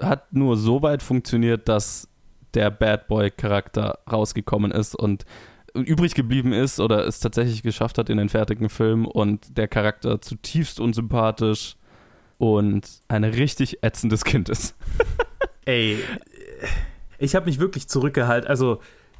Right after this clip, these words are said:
Speaker 2: du, du hast ja mein Letterboxd-Review gesehen.
Speaker 1: Ja.
Speaker 2: Äh, ich hab mich wirklich zurückgehalten, nicht zu,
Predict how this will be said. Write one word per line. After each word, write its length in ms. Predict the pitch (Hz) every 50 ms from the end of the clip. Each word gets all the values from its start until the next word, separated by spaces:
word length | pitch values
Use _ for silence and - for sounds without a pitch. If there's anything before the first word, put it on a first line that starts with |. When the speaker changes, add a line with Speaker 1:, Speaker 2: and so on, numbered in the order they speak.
| - _ -
Speaker 2:
du, 280 | - 117 113 120 131 - -
du 120 | 123 135
hast 140 | 131 135 135
ja 80 | 143 127
mein 320 | 120 120 117 117 117 113
Letterboxd-Review 880 | 107 113 117 117 123 113 107 117 110 - - - 120 113 104 110 113 107
gesehen. 400 | 107 107 101 107 110 117 139 165
Speaker 1:
Ja. 300 | 135 123 110 101 98 110
Speaker 2:
Äh, 280 | 123 120 117 113 110 -
ich 140 | - 131 147
hab 100 | 139 139
mich 180 | 139 127 117 117
wirklich 300 | 151 151 - 143 - -
zurückgehalten, 1080 | - 131 120 101 117 120 - 123 104 98 98 101 104 104 - - 113 107 110 110 - -
nicht 640 | 123 120 117 117 117 113 107 - - - - -
zu, 600 | - - - - 143 135 127 123 120 120 117 113